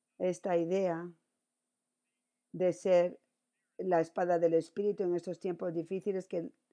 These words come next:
debería de ser la Iglesia, yo mismo era totalmente incapaz de ser la espada del Espíritu. Así que lo que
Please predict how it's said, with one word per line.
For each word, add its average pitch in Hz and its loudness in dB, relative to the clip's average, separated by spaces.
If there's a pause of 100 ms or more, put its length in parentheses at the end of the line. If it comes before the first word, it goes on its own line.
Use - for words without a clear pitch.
(340)
debería 170 4
de 175 2
ser 180 -2
la 165 4
Iglesia, 170 -4 (380)
yo 190 4
mismo 175 -4 (460)
era 170 2
totalmente 185 -2
incapaz 185 -2
de 180 -4
ser 170 -6
la 170 -4
espada 165 -6
del 160 -6
Espíritu. 165 -12 (840)
Así 180 -2
que 185 -2
lo 180 2
que 180 -2